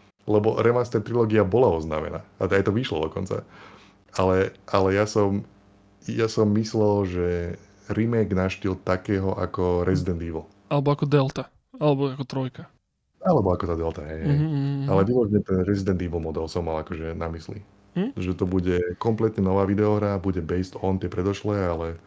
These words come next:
Speaker 1: a ty si bol z toho veľmi nadšený, lebo si si hovoril, že, oh, že to, to je bol ten, to je bola tá moja cesta
Speaker 2: No.
Speaker 1: do Metal Gearu.
Speaker 2: A urobili čo? Presný opak.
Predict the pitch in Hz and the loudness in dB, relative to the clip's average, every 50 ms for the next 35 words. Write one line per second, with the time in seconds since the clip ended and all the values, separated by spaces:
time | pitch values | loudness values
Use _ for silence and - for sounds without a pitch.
0 | - - - - - - - - _ _ _ _ - - - 104 - 107 104 101 | -20 -20 -20 -20 -20 -20 -20 -20 _ _ _ _ -6 -4 -4 -2 -2 -2 -2 -2
1 | - - 104 95 92 98 95 92 87 90 92 - 98 80 80 78 80 80 82 78 | 0 2 2 4 4 4 2 2 0 0 -2 -2 -4 -6 -6 -6 -8 -10 -10 -10
2 | - - - 87 85 85 85 82 80 78 87 95 90 85 80 78 78 82 80 - | -10 -6 -6 -4 -4 -4 -6 -8 -8 -8 -8 -8 -8 -10 -12 -12 -14 -14 -12 -12
3 | 92 92 - 104 98 92 82 87 85 - 87 82 80 - 104 98 90 90 85 - | -8 -2 0 2 2 2 0 -2 -4 -4 -8 -8 -4 -4 -2 -2 -2 -2 -4 -4
4 | 87 85 85 82 82 - 92 92 - - 95 101 - - 233 175 185 104 98 95 | -4 -6 -6 -6 -6 -8 -12 -12 -10 -10 -10 -8 -4 -2 0 0 0 0 -2 -2
5 | 92 90 90 - 95 92 90 92 90 95 95 - _ - 143 143 151 160 160 156 | -4 -4 -2 -2 -2 -2 -2 -2 -4 -6 -8 -10 _ 0 2 4 4 4 4 4
6 | 151 143 - - 175 180 175 175 151 - - 147 139 139 - 165 160 | 4 4 4 4 2 2 2 -2 -4 -2 0 -2 -2 0 0 -2 -2